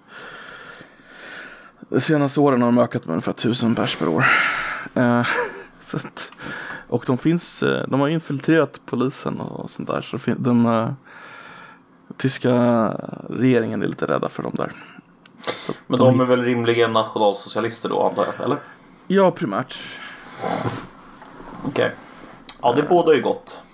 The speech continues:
Speaker 2: för framtiden. <laughs>
Speaker 1: De har växt, växt på grund av, det började med, eh, de hade typ tiotusen medlemmar tjugohundrafjorton. Och sen kom, eh, invandringen,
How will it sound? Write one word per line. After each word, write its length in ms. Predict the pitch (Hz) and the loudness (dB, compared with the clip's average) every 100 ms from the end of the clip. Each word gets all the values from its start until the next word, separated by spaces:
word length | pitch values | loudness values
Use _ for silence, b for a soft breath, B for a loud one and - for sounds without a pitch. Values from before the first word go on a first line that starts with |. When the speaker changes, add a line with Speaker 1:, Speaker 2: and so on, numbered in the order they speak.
| - | -14
Speaker 2:
för 60 | - | -6
framtiden. 500 | - - - - - | -4 -4 -4 -8 -8
<laughs> 1600 | - - - - - - - 180 180 - - - - - - - | -10 -16 -12 -12 -10 -10 -6 -6 -6 -14 -12 -14 -12 -14 -14 -6
Speaker 1:
De 200 | 131 143 | 0 2
har 80 | 156 | 4
växt, 520 | 170 - - - - - 104 | 2 -2 -18 -18 -20 -18 -8
växt 300 | 147 - - | -6 -8 -10
på 80 | 135 | -4
grund 180 | 131 123 | 0 0
av, 160 | 117 - 98 110 | 0 -2 -2 0
det 80 | 127 | 0
började 340 | 135 131 127 | 4 4 4
med, 420 | 123 120 113 95 73 - 135 _ _ B B B B B _ _ _ _ - | 4 4 6 4 2 -2 -6 _ _ B B B B B _ _ _ _ -4
eh, 220 | 113 104 - | -2 0 0
de 160 | 123 | 0
hade 140 | 139 135 | 0 0
typ 200 | 131 - | -6 -2
tiotusen 760 | 147 135 143 135 127 107 147 _ _ _ | 2 2 2 0 0 -4 -6 _ _ _
medlemmar 460 | 127 127 131 117 - | -2 0 2 0 -2
tjugohundrafjorton. 1800 | - - 117 110 101 95 - - - - _ _ _ _ - 123 120 110 - B B B B - | -4 0 2 4 4 4 2 -2 -6 -10 _ _ _ _ -2 -2 0 -4 -4 B B B B -4
Och 100 | 113 | 0
sen 180 | 131 120 | 0 2
kom, 420 | 127 117 113 113 | 4 4 4 4
eh, 400 | 107 107 - - - | 2 0 0 -4 0
invandringen, 580 | 127 120 113 113 123 | 2 4 4 4 2